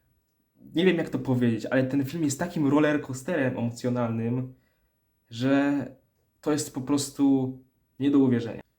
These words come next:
Ścieżka audio. Wiadomo, jak Strażnicy Galaktyki, to ścieżka audio. Ja uważam,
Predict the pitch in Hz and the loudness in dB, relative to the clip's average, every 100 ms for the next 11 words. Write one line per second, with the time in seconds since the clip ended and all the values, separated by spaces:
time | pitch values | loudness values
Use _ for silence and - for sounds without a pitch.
0 | _ - 175 - 156 135 123 104 98 98 | _ -4 -4 -2 -2 2 2 0 -8 -12
1 | _ _ _ _ _ _ - - 123 113 | _ _ _ _ _ _ -18 -2 0 0
2 | 107 - - 117 - 123 139 165 - 160 | -2 -8 -8 -10 -6 -2 -2 0 0 2
3 | 123 120 127 - 113 - _ _ _ - | 0 -2 -6 -6 -8 -8 _ _ _ -12
4 | 117 123 - 113 107 101 - - _ _ | -4 -4 -2 -2 0 -2 -8 -12 _ _
5 | _ 110 107 - _ _ _ _ _ _ | _ -10 -10 -10 _ _ _ _ _ _
6 | _ 143 131 160 175 165 160 | _ 0 4 4 2 -2 -4